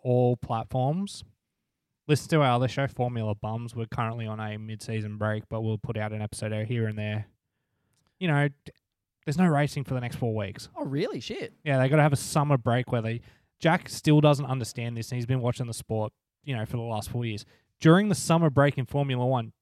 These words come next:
Speaker 1: teams are required to go on holidays, no development. Jack continuously tells me, "Man, they're gonna come back with so many developments." And it's like, "No, dude, the factories are fucking shut down. They're not allowed to fucking work on the cars."
Speaker 2: <laughs>
Speaker 1: But in his, his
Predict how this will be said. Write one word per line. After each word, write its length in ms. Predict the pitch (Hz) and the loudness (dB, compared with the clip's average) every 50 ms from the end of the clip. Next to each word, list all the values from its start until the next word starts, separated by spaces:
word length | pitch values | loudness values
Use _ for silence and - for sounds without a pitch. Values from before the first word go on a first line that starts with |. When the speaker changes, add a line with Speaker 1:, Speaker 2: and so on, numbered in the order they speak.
| _ | _
Speaker 1:
teams 340 | - - 147 147 160 156 135 - _ _ _ | -10 -6 -2 -2 -2 -2 -4 -6 _ _ _
are 220 | - 123 127 127 127 - _ _ _ | -2 -2 -2 -2 -2 -6 _ _ _
required 480 | 147 135 - - - 139 135 131 127 120 | -4 -4 -2 0 0 2 2 2 0 -2
to 80 | - 127 | -4 -2
go 80 | 123 | -2
on 120 | 123 120 113 | -2 -2 0
holidays, 420 | 107 120 117 117 113 110 107 - | 0 0 0 0 0 -2 -4 -6
no 200 | - 123 123 127 | -2 2 2 2
development. 500 | 120 113 107 110 110 113 123 117 107 107 - _ _ _ _ _ _ _ _ | 2 2 0 0 -2 -2 -4 -6 -8 -8 -10 _ _ _ _ _ _ _ _
Jack 280 | _ - 147 143 147 - _ - | _ 0 2 2 2 -2 _ -6
continuously 720 | - 143 127 - - 139 135 143 143 143 135 117 - 139 | -4 -4 -4 -2 -2 -2 2 2 4 4 4 4 2 -2
tells 300 | - - 127 127 131 123 | -2 0 2 2 2 2
me, 160 | 110 123 127 - - _ _ _ | 2 -2 -6 -6 -10 _ _ _
"Man, 120 | 170 175 175 | 0 0 2
they're 60 | 175 180 | 2 2
gonna 120 | 190 170 | 2 0
come 220 | - - 151 156 151 | 2 2 2 4 4
back 180 | 156 156 - | 2 2 2
with 80 | - 127 | -4 -8
so 240 | - - - 156 156 | -4 0 2 2 4
many 220 | 151 151 147 151 | 4 2 2 0
developments." 560 | 143 131 131 117 127 135 139 143 147 151 147 - | 0 0 0 2 4 2 2 4 2 -2 0 0
And 60 | 147 | 0
it's 80 | - | 0
like, 100 | - 139 151 | 0 0 4
"No, 140 | 147 143 131 | 4 4 4
dude, 220 | - 135 127 120 | 4 2 0 0
the 100 | 127 117 - _ _ | -2 -8 -10 _ _
factories 420 | - 131 127 - - 139 127 120 120 | -4 -4 -4 -2 -2 -2 -2 -2 -2
are 60 | 113 - _ | -6 -4 _
fucking 260 | - - - 131 123 | -2 -2 -2 -4 -8
shut 260 | - - 127 123 - | -4 -2 -4 -4 -2
down. 180 | - 131 120 117 | -4 -6 -4 -4
They're 80 | 117 113 | -4 -2
not 120 | 127 131 | 0 0
allowed 160 | 131 131 131 | 0 0 -2
to 80 | - 117 - _ _ - | -2 -4 -8 _ _ -2
fucking 280 | 135 127 - 117 120 | -2 -2 -2 -4 -6
work 220 | 120 120 117 113 - | -4 -2 -2 -2 -4
on 80 | 120 | -6
the 80 | 113 110 | -8 -6
cars." 520 | - 117 120 113 110 101 98 - - - - _ _ | -6 -4 -4 -4 -4 -6 -8 -10 -12 -12 -12 _ _
Speaker 2:
<laughs> 60 | - - _ _ _ - - - | -18 -18 _ _ _ -20 2 4
Speaker 1:
But 120 | 202 190 | 6 6
in 100 | 190 190 | 6 6
his, 280 | 175 160 185 196 - 180 151 - - | 6 6 4 4 4 0 -2 -2 -2
his 320 | - 160 170 202 202 185 | 2 4 4 6 4 4